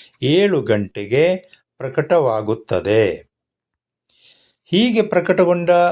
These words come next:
ವಿಡಿಯೋಗಳನ್ನು ತಕ್ಷಣ ಮೊಬೈಲಲ್ಲಿ ಪಡೆದುಕೊಳ್ಳಲು ನೀವು ಸಬ್ಸ್ಕ್ರೈಬ್ ಆಗುವುದು ಹಾಗೂ ಬೆಲ್ ಬಟನ್ ಒತ್ತಿ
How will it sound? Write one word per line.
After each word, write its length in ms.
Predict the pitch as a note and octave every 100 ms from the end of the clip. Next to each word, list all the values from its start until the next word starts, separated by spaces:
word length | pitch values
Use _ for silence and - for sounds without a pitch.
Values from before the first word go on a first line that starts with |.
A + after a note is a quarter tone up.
| - C3+
ವಿಡಿಯೋಗಳನ್ನು 1120 | B2+ B2+ F3+ F3+ A#2+ G#2 G2+ A#2+ D#3 D#3+ - -
ತಕ್ಷಣ 380 | G#3 - A3
ಮೊಬೈಲಲ್ಲಿ 680 | G3+ D#3+ C#3 F3 E3 E3+ E3+
ಪಡೆದುಕೊಳ್ಳಲು 1160 | D#3+ A#2+ A#2+ B2+ C#3 C#3 C#3+ D3 F3 G#3 G#3 _ _ _ _
ನೀವು 200 | D3 D#3+
ಸಬ್ಸ್ಕ್ರೈಬ್ 680 | C#3+ - B2 - - G3+ F3
ಆಗುವುದು 760 | C3 A2+ A2 G#2+ A#2+ D#3 F3+ - _ _ _
ಹಾಗೂ 460 | - C#3+ E3 F#3+ F3
ಬೆಲ್ 340 | A#2+ D#3+ G3+
ಬಟನ್ 340 | F3 F3+ E3+
ಒತ್ತಿ 600 | C3 A2+ - D3 F3+ F#3